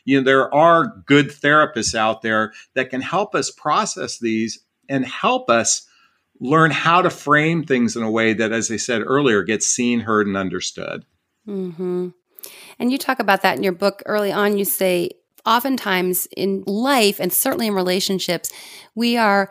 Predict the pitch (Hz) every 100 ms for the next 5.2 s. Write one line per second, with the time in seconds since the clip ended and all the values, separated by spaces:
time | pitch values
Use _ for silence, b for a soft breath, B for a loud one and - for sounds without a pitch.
0 | B B _ 247 302 349 339 247 214 226
1 | 233 220 214 208 196 - - 214 - 175
2 | 180 180 - - 254 277 240 185 175 170
3 | - 151 - 202 233 240 - 196 190 190
4 | - 175 - 185 190 - 202 185 185 180
5 | 185